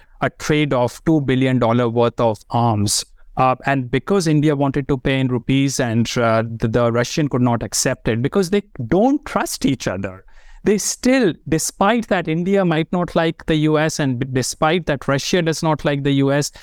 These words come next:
they still need the mediation of the U S dollar to do a trade because they don't trust each other's as currencies.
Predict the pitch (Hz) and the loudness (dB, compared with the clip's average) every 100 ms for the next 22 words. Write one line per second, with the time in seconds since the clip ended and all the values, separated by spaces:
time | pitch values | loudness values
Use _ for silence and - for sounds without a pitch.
0 | - 208 202 - - 262 262 233 202 202 | -4 -2 -2 -4 0 2 4 2 2 2
1 | 214 196 185 175 180 165 180 214 233 - | 2 2 0 0 -2 0 2 2 0 -2
2 | 180 160 143 151 143 147 143 - 143 143 | 0 0 0 0 2 0 0 -2 0 2
3 | 151 156 147 135 139 143 131 - 151 143 | 2 2 -2 -2 2 2 0 0 0 0
4 | 127 131 135 135 131 175 170 170 160 - | -2 -2 0 0 0 -2 0 0 -2 -2
5 | 156 139 139 131 123 131 - - 123 127 | -2 0 0 0 0 -2 -2 -2 0 -2
6 | - 117 98 | 0 -2 -2